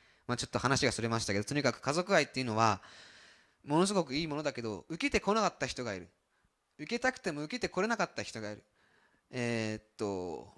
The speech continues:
だから言うなら、もう、なんていうのかな。その時点で差があるんですよね。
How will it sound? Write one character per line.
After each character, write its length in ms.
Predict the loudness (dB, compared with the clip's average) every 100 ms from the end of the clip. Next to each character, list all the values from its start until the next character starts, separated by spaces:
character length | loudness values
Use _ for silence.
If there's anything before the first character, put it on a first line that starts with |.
| _
だ 140 | -4 0
か 100 | 2
ら 260 | 2 0 -4
言 140 | -4
う 40 |
な 80 | 0
ら、 260 | 2 0 -4 _ _ _ _ _ _ _ _ _ _ _ -10
も 280 | -8 -8 -12 _ _ _ _ _ _ _ _ -10
う、 40 |
な 80 | -8
ん 60 |
て 80 | -8
い 40 | -10
う 20 |
の 40 |
か 60 | -12
な。 140 | -14 -18 _ _ _ _ _ _ -14
そ 180 | -4 0
の 100 | 0
時 140 | 0
点 100 | -2
で 80 | 0
差 180 | 2 4
が 100 | 4
あ 60 |
る 60 | 2
ん 40 |
で 60 | -4
す 80 | -10
よ 80 |
ね。 140 | -14